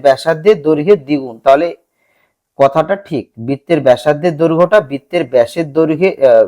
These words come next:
বৃত্তের ব্যাসার্ধের দৈর্ঘ্যের দ্বিগুণ হয়। বৃত্তের ব্যাসের দৈর্ঘ্য বৃত্তের ব্যাসার্ধের দৈর্ঘ্যের দ্বিগুণ হয়। বৃত্তকলা বৃত্তাকার ক্ষেত্রের অংশ, ঠিক। এই দেখো বৃত্তকলা, এই যে বৃত্তকলাটা যে রয়েছে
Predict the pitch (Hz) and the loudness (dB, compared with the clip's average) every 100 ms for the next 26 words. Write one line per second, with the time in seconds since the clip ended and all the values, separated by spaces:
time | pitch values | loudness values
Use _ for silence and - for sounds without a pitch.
0 | 107 131 - 170 135 120 - 135 151 147 | -2 -14 -4 -2 2 2 2 -4 -4 -2
1 | 147 143 196 135 143 143 123 92 _ _ | -2 0 -2 -2 -2 -2 -2 -6 _ _
2 | _ _ _ _ _ _ 120 120 151 156 | _ _ _ _ _ _ -4 0 0 2
3 | 202 190 131 123 - 170 147 175 170 214 | 2 4 2 0 0 -4 0 2 4 4
4 | 320 - _ _ _ 113 139 143 - 202 | 2 -4 _ _ _ -6 -4 -4 0 2
5 | 139 127 - 143 143 175 135 127 135 185 | 4 2 2 0 0 -2 0 0 0 -4
6 | 127 127 120 101 95 _ _ _ _ _ | -6 -8 -8 -12 -16 _ _ _ _ _
7 | _ _ _ _ 123 117 180 190 226 220 | _ _ _ _ -4 2 2 2 0 2
8 | 220 220 143 151 - 190 202 196 - 160 | 4 4 2 -8 -2 -2 0 -2 -4 -8
9 | 180 185 143 120 - 107 170 123 _ _ | -2 0 0 -2 -8 -8 -6 -6 _ _
10 | - 160 170 160 165 135 143 - 160 107 | -2 2 0 -2 -6 -6 -6 -4 -2 -2
11 | 107 190 _ _ _ _ _ _ 151 151 | -2 -8 _ _ _ _ _ _ -4 -2
12 | 117 131 - 160 156 147 139 127 113 104 | -2 -4 -2 0 2 2 0 -2 -2 -4
13 | 104 | -4